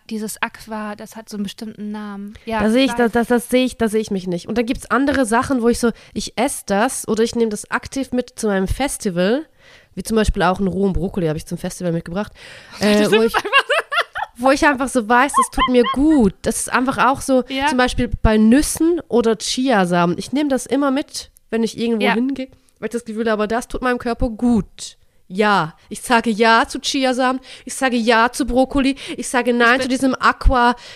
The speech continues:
Speaker 2: von diesem, von diesen Kichererbsen. Und ich sage Nein zu Soja und Seitan.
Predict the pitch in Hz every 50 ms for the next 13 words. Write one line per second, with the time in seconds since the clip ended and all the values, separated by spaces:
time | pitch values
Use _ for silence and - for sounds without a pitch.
0 | - - - 277 262 226 233 233 247 247 240 165 120 85 71 - - 240 226 233
1 | 226 233 220 - 226 - 240 214 - 208 214 214 - 226 226 220 220 - 214 208
2 | 202 214 214 208 - _ _ _ _ _ _ _ _ _ _ _ _ _ _ -
3 | 214 214 214 196 202 208 220 233 226 - - - 226 220 - - - 196 175 196
4 | 190 190 202 202 190 190 - 185 185 175 - 175 156 160 180 - - 170 143 143
5 | 147 147 165 156